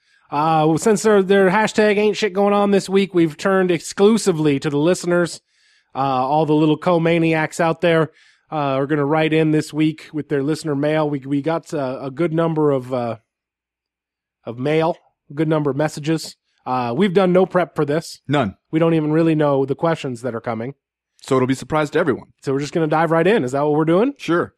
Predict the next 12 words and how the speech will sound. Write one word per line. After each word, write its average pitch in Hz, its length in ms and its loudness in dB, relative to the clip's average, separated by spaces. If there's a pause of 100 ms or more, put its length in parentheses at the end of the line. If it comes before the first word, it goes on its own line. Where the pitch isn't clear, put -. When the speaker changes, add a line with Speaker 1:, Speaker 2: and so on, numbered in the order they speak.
(240)
Speaker 1:
First 220 240 2
question 214 260 0
this 202 140 0
week 208 160 0
comes 214 240 0
to 190 160 2
us 202 240 0
from 160 240 0
Vern 180 300 2
Russell. 165 420 0 (160)
He 165 120 -2
writes, 151 340 0